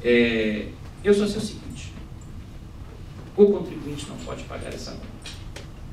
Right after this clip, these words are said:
Os estados têm que se resolver. E as coisas se resolvem através de política.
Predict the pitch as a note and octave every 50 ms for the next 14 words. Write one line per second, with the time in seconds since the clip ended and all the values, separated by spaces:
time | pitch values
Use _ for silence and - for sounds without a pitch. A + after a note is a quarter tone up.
0 | - - - - - B2 B2+ B2 B2+ B2 A#2+ A#2+ A#2+ - C#3+ C3+ B2+ B2 - -
1 | C3+ C3 B2+ B2 C3 B2+ - - A2 G#2+ G#2+ - - - - - - - - -
2 | - - C3 C#3 C3+ C3+ - - D3 C#3 C3+ C3 - - C3+ - E3 D#3+ - C#3+
3 | B2 B2 C3 C3 - - - - - - - B2+ - - - F#3 - B2 - -
4 | - -